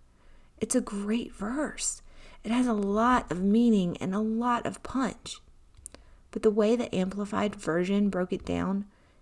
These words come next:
it really hit me. This version says, "Let your light shine so that they see your moral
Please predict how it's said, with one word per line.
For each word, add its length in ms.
it 160
really 560
hit 280
me. 300
This 180
version 460
says, 480
"Let 340
your 180
light 500
shine 680
so 220
that 140
they 160
see 260
your 840
moral 480